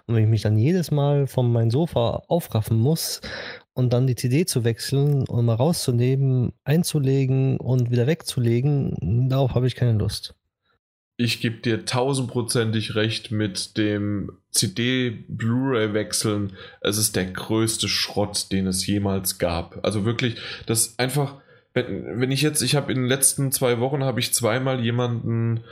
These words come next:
Speaker 2: äh, PlayStation V R vorgestellt. Und es ist so ein tolles Gefühl, einfach in, ich hab einen V R-Ordner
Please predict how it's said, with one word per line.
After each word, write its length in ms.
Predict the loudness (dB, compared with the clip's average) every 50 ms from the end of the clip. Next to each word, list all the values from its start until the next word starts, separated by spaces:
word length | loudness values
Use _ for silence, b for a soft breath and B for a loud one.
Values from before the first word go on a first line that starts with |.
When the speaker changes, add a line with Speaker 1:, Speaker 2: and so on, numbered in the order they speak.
| B B B B B B _ _ -2
Speaker 2:
äh, 260 | -2 0 0 0 -2
PlayStation 580 | -4 -4 -2 -2 -2 0 0 -2 -2 -2 -2 0
V 40 | 0
R 260 | 0 0 2 0 -2 -2
vorgestellt. 800 | -2 -2 0 0 0 -2 -4 -2 0 0 0 0 0 -2 -6 B B B B B B
Und 120 | -2 0
es 140 | 0 2 2
ist 240 | 2 2 2 2 2
so 160 | 2 2 2
ein 200 | 0 0 -2 -2
tolles 360 | -2 -2 0 0 0 -2 -2
Gefühl, 580 | -4 -6 -8 -6 -4 -2 0 0 0 0 -2 -2 -2
einfach 380 | -2 -2 -2 0 -2 -2 -2 -2
in, 220 | -2 -2 -2 -2
ich 160 | -2 0 0
hab 120 | 0 0 0
einen 100 | 0 0
V 60 | 0
R-Ordner 880 | 0 0 2 2 2 0 0 0 0 0 -2 -2 -2 0 0 -2 -2